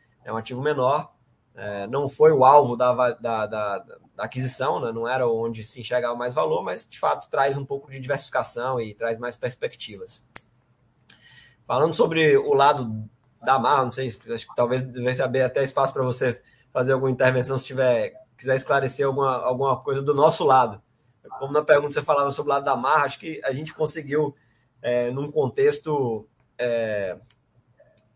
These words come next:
fazer um negócio onde pra eles existia um reposicionamento estratégico. A companhia tava indo, é, num sentido de focar tanto pra,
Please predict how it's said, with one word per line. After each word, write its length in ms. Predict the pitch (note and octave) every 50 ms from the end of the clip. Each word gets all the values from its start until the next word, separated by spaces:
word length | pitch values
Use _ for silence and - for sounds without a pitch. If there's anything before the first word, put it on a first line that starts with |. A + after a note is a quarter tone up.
| _ _
fazer 300 | _ D3 C#3 C3 A#2+ C#3+
um 80 | D3+ D#3
negócio 500 | D#3 D3 C3 C3+ C#3 D3+ D#3 - D#3+ D#3
onde 160 | D#3 D3+ D3+
pra 240 | D3+ - E3 D#3+ D3+
eles 360 | C#3 D3 D#3+ D#3+ D3+ D3+ D#3
existia 400 | D#3 D3+ D#3 D#3 - - F3 E3+
um 80 | E3 D3+
reposicionamento 640 | C#3 D3+ D3+ E3 D#3+ D3+ - D#3+ D3 C3+ D3 D3 D3
estratégico. 580 | - D#3+ C#3+ B2+ - - B2+ A#2+ G#2+ - -
A 40 | G2
companhia 360 | - A#2 A2+ A#2 A#2+ B2 B2
tava 300 | B2 C3+ C3+ C3 C3+ B2+
indo, 360 | B2 C3 C#3 C3+ C3 C3+ C3+ - _ _ _ _ _ _ _ _ _ _ _
é, 240 | A#2+ A#2 A2+ A2+ A2+
num 120 | A#2 A#2+
sentido 440 | A#2 - - B2 A2 - C3+ C3 B2+
de 80 | A#2+ B2
focar 720 | - - C3 B2+ - - B2+ C3 C3 B2 A2 G2 E2+ E2+ - _ _ _ _ _ -
tanto 240 | C#3 D3+ D3 - -
pra, 340 | - D#3 C#3+ - - -